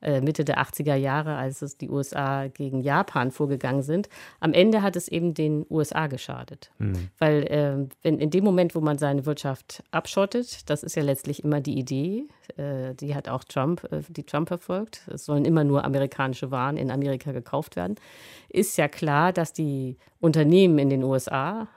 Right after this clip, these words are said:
Speaker 1: diese Konkurrenzlosigkeit, die ihnen dann staatlich garantiert wird, ausnutzen,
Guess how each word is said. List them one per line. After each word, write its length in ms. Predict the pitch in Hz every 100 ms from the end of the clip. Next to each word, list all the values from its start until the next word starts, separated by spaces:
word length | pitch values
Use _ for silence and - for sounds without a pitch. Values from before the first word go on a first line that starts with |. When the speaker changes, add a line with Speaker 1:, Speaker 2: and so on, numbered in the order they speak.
| - 151
Speaker 1:
diese 760 | 151 147 151 143 135 135 143 - - - -
Konkurrenzlosigkeit, 1160 | 180 160 160 196 - 156 143 139 - 139 127 -
die 60 |
ihnen 100 | 143
dann 160 | 139 131
staatlich 420 | - 147 143 139
garantiert 500 | 131 127 135 147 -
wird, 220 | 151 139 -
ausnutzen, 640 | 151 165 196 196 - 262